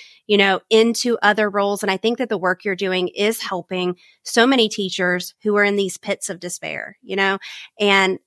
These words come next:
so can you just share a little bit about where the teachers, the listeners can find you,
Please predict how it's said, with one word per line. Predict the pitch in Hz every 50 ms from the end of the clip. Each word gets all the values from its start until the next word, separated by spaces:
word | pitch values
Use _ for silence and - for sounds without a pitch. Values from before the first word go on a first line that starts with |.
| _ _ -
so | - - 226 214
can | 214 - 226
you | 226 240 262
just | 269 311 302 -
share | - 269 240 240
a | 240 220
little | 220 214 226
bit | 220 226 220
about | 208 220 202 - -
where | 196 196 196 196 196 185
the | 196
teachers, | 185 - 214 190 - - 202 196 190 185 180 - - _ -
the | - 180 175 170
listeners | 170 208 240 240 - - 240 226 226 214 -
can | - 208 190 180
find | - 190 202 208 208 214 202 -
you, | 220 214 208 208 202 202